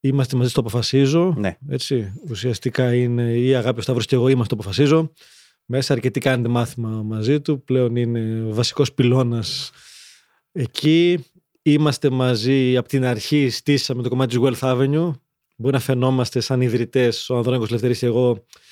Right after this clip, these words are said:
Speaker 1: Πρακτικά, ο Σ-, με τον Σταύρο μαζί έγινε όλη η δομή. Είναι ο τέταρτος μεγαλομέτωχος και όλα τα καλά του κόσμου. Και έχουμε και όλο το κομμάτι του, του operation, της ανάπτυξης.
Speaker 2: Μμμ.
Speaker 1: Ε, εκεί. Και θέλω λίγο να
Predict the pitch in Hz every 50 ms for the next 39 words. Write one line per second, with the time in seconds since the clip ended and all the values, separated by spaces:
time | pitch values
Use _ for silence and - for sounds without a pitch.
0 | - - - _ _ _ _ _ - - 139 131 - - - 131 - - 143 131
1 | 131 127 123 123 117 104 120 - _ _ _ - 131 - - - - _ - 139
2 | 127 - - - - 143 135 117 123 123 117 120 120 113 113 123 123 123 123 123
3 | 110 120 127 127 127 123 120 123 120 101 92 120 117 131 160 180 165 151 147 139
4 | 120 - 143 143 120 - 127 131 123 120 123 123 131 160 180 160 170 151 143 139
5 | - - 143 135 131 127 123 113 - 120 127 123 117 117 - 143 147 147 165 156
6 | 156 151 147 _ _ - - _ _ _ _ - 147 127 151 147 131 151 147 139
7 | 147 139 131 139 147 151 139 151 135 135 143 135 135 135 139 139 139 139 135 131
8 | - 147 131 - 139 139 143 143 127 123 117 120 131 135 135 - - - - 135
9 | 123 - - 117 110 123 123 135 147 _ _ - - - - - - _ _ _
10 | _ - 131 123 123 123 123 120 120 113 85 - _ _ _ _ _ _ _ _
11 | _ - - _ _ _ _ - 135 120 - - 156 165 180 190 208 180 - _
12 | _ _ _ _ _ _ _ _ _ _ _ _ _ _ _ _ _ _ - -
13 | - 170 151 147 127 - 170 170 180 175 175 180 190 185 170 160 147 139 123